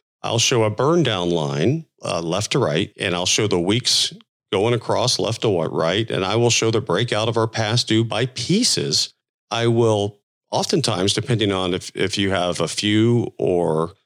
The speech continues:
just a few customers, for example, you can actually do a stacked bar and, um, differentiate the customers as well by different colors. So you can see the customer breakout getting better or worse as well. But in any event,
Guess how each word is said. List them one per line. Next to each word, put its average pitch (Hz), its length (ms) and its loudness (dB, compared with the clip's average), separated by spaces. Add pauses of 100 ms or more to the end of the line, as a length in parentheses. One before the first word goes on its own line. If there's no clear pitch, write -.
(360)
just 123 160 -2
a 104 40 -2
few 110 200 -2
customers, 117 560 0
for 117 140 0
example, 120 400 0
you 110 180 0
can 110 140 -2
actually 101 420 0
do 98 140 2
a 87 40 2
stacked 87 600 -2 (120)
bar 95 580 0 (320)
and, 85 500 0
um, 80 440 -2
differentiate 92 600 0
the - 60 -4
customers 78 540 -2
as 80 160 -2
well 104 240 0
by 82 140 -2
different - 300 -4
colors. 107 360 0
So - 160 0
you 92 180 0
can 85 140 -6
see 85 400 0 (160)
the 90 400 -4 (120)
customer 120 500 0
breakout 80 680 -2 (220)
getting 90 220 0
better 85 240 0
or 78 140 2
worse 82 260 0
as - 160 -2
well. 78 180 0
But - 380 -6 (160)
in 120 100 0
any 208 200 4
event, 85 340 0